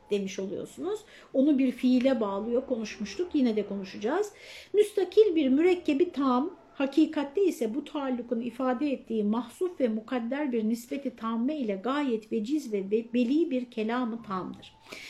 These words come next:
Yani tam bir cümle olması için burada bir fiil eksik, yüklem eksik. Onun eksik olması da bu cümleyi daha beli hale getiriyor. Niye? Çünkü böylece bütün hayatımızı kuşatıyor. Yani öyle olsaydı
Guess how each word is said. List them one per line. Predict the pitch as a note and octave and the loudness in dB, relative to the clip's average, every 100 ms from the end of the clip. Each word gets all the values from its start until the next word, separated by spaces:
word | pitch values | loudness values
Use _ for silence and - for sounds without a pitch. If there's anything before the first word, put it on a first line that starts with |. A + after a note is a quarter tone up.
| - - | -6 0
Yani | D#4 D4+ E4 G4 - - - - | 4 4 4 0 -8 -20 -14 0
tam | F4+ G#4 F4+ | 2 4 4
bir | D4+ B3+ | 4 2
cümle | C4+ C#4+ D4+ | 2 2 2
olması | C#4 C4 C4+ C4+ | 4 2 2 -2
için | D#4 F#4 F4+ | -6 -2 0
burada | C#4+ D#4+ D4 | 2 2 2
bir | D#4 | 2
fiil | - D4 D#4+ C#4+ | 4 4 6 6
eksik, | G3 - D#4 - | 4 -4 -12 -2
yüklem | D4 D4 C#4+ D4+ | -2 0 0 0
eksik. | C4 G3+ - G4+ - - - - | -2 -6 -8 -10 -10 -20 -16 0
Onun | C4+ E4+ | 2 2
eksik | E4+ C4 - A#4 - | 2 -2 -2 -6 -2
olması | D#4+ C#4+ C#4 D#4 | 0 2 0 -2
da | F4+ D4+ | -2 0
bu | C4+ | 0
cümleyi | D#4 D4+ D#4+ F4 | 0 0 0 0
daha | B3 F4+ C#4+ | 0 0 2
beli | B3 B3 D4+ C#4+ | 4 6 6 4
hale | - G#3+ G#3 G3 | 0 -4 -2 -2
getiriyor. | G3 G3 F#3+ G3 G3+ E4 - - - | -2 -4 -2 0 0 -2 -8 -18 0
Niye? | C4 E4 F#4 | 4 4 0
Çünkü | - D#4 D4+ | -2 -2 0
böylece | D4+ E4 D4 E4 B3 | 0 0 0 -2 -2
bütün | - G#4 F4 | -2 0 2
hayatımızı | B3 A3+ G#3 A3 G#3 A3+ - | 2 0 -2 -2 -2 -4 -8
kuşatıyor. | - F3 - E3 - - - - D4+ - | -10 -10 -10 -12 -12 -18 -18 -8 -6 -2
Yani | D#4 F#4 | 0 4
öyle | E4+ A#3+ | 4 4
olsaydı | G#3+ A3 G#3 G#3 E4+ | 2 -2 -4 -2 -4